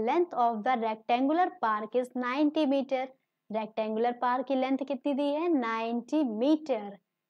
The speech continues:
तो आपको क्या करना है? Find the breadth of rectangular park, है ना? इंटरेस्टिंग क्वेश्चन है। Find the breadth of rectangular park, आपको ये फाइंड आउट करना है।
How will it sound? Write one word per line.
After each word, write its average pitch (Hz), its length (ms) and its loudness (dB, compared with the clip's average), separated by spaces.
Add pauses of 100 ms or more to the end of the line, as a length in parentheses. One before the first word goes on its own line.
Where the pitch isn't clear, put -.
(120)
तो 226 60 -2
आपको 240 300 2
क्या 294 180 0
करना 311 280 0
है? 359 200 -4 (200)
Find 302 320 2
the 233 400 -2 (240)
breadth 254 500 -2
of 220 260 0
rectangular 294 720 0
park, 254 400 -2 (300)
है 262 60 -4
ना? 427 180 -4 (400)
इंटरेस्टिंग 240 480 -4
क्वेश्चन 269 320 -2
है। 392 220 -8 (440)
Find 214 340 -4
the 262 180 0 (240)
breadth 285 440 0
of 226 200 0
rectangular 220 640 -4
park, 262 320 -2
आपको 220 320 -6
ये 269 240 -2
फाइंड 214 420 -8
आउट 294 220 -4
करना 311 340 0
है। 294 240 -4